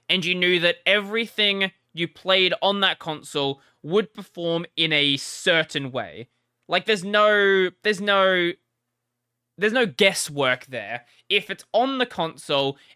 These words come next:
and the game's not made by an idiot, it's gonna perform in a certain way.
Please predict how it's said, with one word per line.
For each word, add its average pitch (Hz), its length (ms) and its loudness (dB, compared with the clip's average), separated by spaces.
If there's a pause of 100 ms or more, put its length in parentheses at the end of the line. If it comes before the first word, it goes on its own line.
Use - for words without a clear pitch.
and 180 160 2
the 175 40 4
game's 170 420 0
not 208 260 2
made 202 320 0
by 196 120 2
an 196 200 0
idiot, 127 500 -2 (400)
it's 190 220 -4
gonna 196 200 -2
perform 196 640 -6
in 175 200 -2
a 160 100 0
certain 143 560 -2
way. 120 380 -6